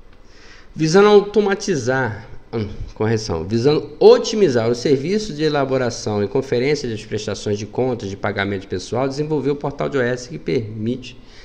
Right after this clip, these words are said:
o cadastramento e consulta por meio eletrônico das ordens de serviço relativas aos direitos pecuniários emitidas pela,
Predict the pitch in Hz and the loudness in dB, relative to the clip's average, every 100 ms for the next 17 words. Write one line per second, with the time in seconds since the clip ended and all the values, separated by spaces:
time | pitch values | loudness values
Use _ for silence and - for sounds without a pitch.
0 | - - - 160 151 151 151 139 147 156 | -20 -14 -6 -2 -2 -2 0 0 0 -2
1 | - 139 135 135 139 139 127 131 135 135 | -2 -4 -2 -4 -4 -2 0 2 2 0
2 | 131 135 123 117 110 120 113 113 113 127 | -2 0 0 -2 -2 -2 -2 -4 -2 -2
3 | 131 131 143 143 139 123 120 117 113 - | -2 -4 -2 -2 -4 -6 -4 -4 -6 -8
4 | 113 113 107 113 120 113 110 104 - 107 | -6 -4 -4 -4 -6 -6 -8 -10 -8 -6
5 | 110 113 | -6 -8